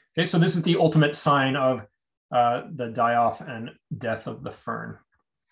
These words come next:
Okay, so in summary, we've got, um, early signs of the die-off include browning of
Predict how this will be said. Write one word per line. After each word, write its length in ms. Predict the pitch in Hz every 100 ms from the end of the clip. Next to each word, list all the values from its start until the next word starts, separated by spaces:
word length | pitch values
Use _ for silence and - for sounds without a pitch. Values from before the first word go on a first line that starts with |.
| _ _ _ _ -
Okay, 100 | 165
so 220 | 180 180
in 160 | 175 160
summary, 640 | - 196 180 165 147 175 -
we've 220 | 151 147
got, 240 | 156 151 - -
um, 280 | 151 147 165
early 240 | 170 165 160
signs 680 | - 156 151 156 147 - _ _ _ _ _ -
of 360 | 147 143 135
the 100 | -
die-off 440 | 143 143 147 135 -
include 440 | 127 - 147 123
browning 540 | 139 127 151 156 151 143
of 180 | 131